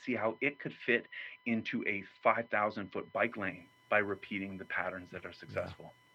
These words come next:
Speaker 2: Nice, nice. The name of your book?
Speaker 1: The Edible Ecosystem Solution.
Speaker 2: Excellent. And it's available now?
Speaker 1: It's available now, yep. It's available now, and wherever books are sold. <laughs>
Speaker 2: Yeah, i-, i-, check with your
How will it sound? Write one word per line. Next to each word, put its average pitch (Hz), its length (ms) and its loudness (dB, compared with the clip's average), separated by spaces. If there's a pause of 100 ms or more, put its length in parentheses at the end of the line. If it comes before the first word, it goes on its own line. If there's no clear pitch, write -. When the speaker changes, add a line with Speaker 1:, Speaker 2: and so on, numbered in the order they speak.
Speaker 2:
Nice, 107 520 0
nice. 104 340 -4 (340)
The 123 60 2
name 147 200 8
of 143 100 4
your 143 100 6
book? 151 360 8 (240)
Speaker 1:
The 101 160 4
Edible 135 440 8 (120)
Ecosystem 104 880 -2
Solution. - 440 -10 (160)
Speaker 2:
Excellent. 107 440 -6
And 127 120 2
it's 127 120 0
available 131 400 6
now? 107 280 4 (240)
Speaker 1:
It's 113 140 0
available 151 340 12
now, 123 260 8
yep. 113 280 10 (200)
It's 117 180 -10
available 113 360 4
now, 113 300 2
and 95 380 -4 (440)
wherever 180 260 12
books 196 200 8
are 180 80 8
sold. 131 440 6
<laughs> - 60 0
Speaker 2:
Yeah, 120 340 6
i-, 123 120 0 (260)
i-, 135 60 -4 (120)
check 196 220 6
with 175 120 6
your 170 100 8